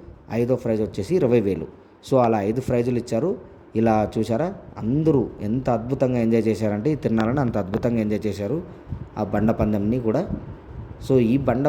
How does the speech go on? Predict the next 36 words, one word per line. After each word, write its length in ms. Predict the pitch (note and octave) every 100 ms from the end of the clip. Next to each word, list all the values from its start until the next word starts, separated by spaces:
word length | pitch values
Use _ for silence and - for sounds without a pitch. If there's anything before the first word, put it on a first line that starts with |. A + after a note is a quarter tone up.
| D3
పందెము 340 | C#3+ C#3 C#3+ C#3
ఇవన్నీ 260 | A#2 C3 C3 C3
కూడా 100 | B2+
ఏంటంటే 320 | A#2+ A#2 D#3+ D#3+ -
తిరునాళ్ళ 340 | B2 D3+ D3+ C#3+
ఎన్విరాన్మెంట్ 480 | C3+ C3 C3 B2+ A#2
క్రియేట్ 260 | A#2+ A#2 A#2+
చేయడం 300 | A#2 A#2+ G#2+ A2+
కోసమే 280 | A2 A#2 E3
ఇవన్నీ 260 | A#2 A2+ A#2
ఉన్నాయి 180 | A2 G#2+ - G#2+
మిత్రులారా. 400 | - G2 A2 F#3 - - - - - -
చూసారా 320 | A#2+ A2+ A2+ A#2+ G2+
ఎద్దులు 240 | G#2 A2+ G#2
ఎంత 120 | A2 F#2
అద్భుతంగా 360 | G#2 - A2 G#2+
ఉన్నాయో, 220 | A2 C#3 -
చాలా, 220 | G2+ B2+ B2+ - - - - B2+
చాలా 220 | C#3+ E3 -
పెద్ద 160 | B2+ C3 C#3
పెద్ద 120 | C3+ C3
ఎద్దులు 180 | B2 B2+
వస్తాయి 200 | - A2+ A2
మిత్రులారా. 360 | G#2 G#2+ C#3 F#3+ - - - - - - - - - -
So 40 | D3+ D#3+
మేము 160 | D3
ఈ 100 | C3+ -
తిరునాళ్ళలో 380 | A#2 B2+ C3 B2+
వచ్చేసి 300 | - A2+ D#3 D3+
ఇంట్లో 200 | A#2 C3 A#2+
తిండి 180 | A2+ B2
వంటలు 240 | A#2+ A2+ A2+ A2
ఏం 40 | G#2+
చేసుకున్నామంటే 480 | - G#2 G#2 G2 D#3+
చుట్టాలు 300 | A#2+ - A2+ G#2
చేసుకున్నారు. 460 | G2+ G#2 G2+ G#2